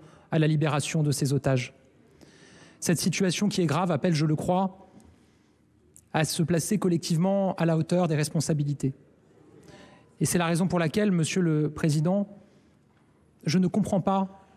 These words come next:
les termes que vous employez dans votre question. Je ne comprends pas qu'on puisse parler d'inaction quand la France, par la voix du Président de la République, a été l'un des premiers pays occidentaux à appeler à un cessez-le-feu.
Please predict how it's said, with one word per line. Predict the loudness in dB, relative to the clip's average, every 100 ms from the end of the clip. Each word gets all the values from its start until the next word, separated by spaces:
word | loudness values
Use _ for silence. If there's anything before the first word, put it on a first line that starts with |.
| -2
les | -2
termes | 2 2 2
que | 0
vous | 0 0
employez | 0 0 2
dans | 0
votre | -2 -2
question. | -2 -4 -6 -10 _ -20 -20 -20 -20 -20 -20 -20 -20 -20 -10
Je | 0 2
ne | 2
comprends | 0 0 0
pas | 0 0
qu'on | 0
puisse | 0 -2
parler | 0 2 0 -2
d'inaction | 0 0 0 -2 -2 0
quand | 0
la | -2
France, | 0 -2 -2 -4 -8 -14 _ 0
par | 0
la |
voix | 2 0
du | 0
Président | 0 0 0 0
de |
la | 0
République, | -2 -2 -2 -2 -8 -20 -20 -20 -4
a | -2
été | 0 2
l'un | 2
des | 0
premiers | 0 0 2 2
pays | 2 2 0
occidentaux | -2 -2 0 0 0 0 0
à | 0
appeler | 0 2 2 2
à | 0
un | 0
cessez-le-feu. | 0 -2 0 0 0 0 -2